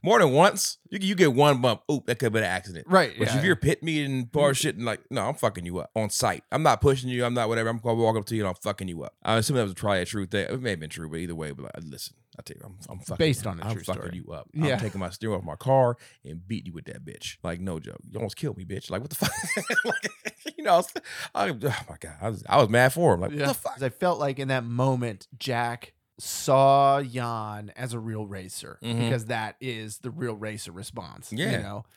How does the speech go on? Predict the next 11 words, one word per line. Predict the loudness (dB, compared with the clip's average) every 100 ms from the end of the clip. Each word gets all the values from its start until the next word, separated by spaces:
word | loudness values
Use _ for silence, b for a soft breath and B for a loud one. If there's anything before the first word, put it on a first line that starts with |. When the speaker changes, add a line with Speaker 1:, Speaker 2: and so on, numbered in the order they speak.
| -2
Speaker 2:
maybe | -2 -2
Kappa | -4 -4 -2 -4
sort | -4 -4 -4
of |
saw | -6 0 4 4
it | 2
a |
little | 0 0 0
bit | -2 -6
too. | -6 -4 -2 -2
Speaker 1:
Mm-hmm. | -2 -2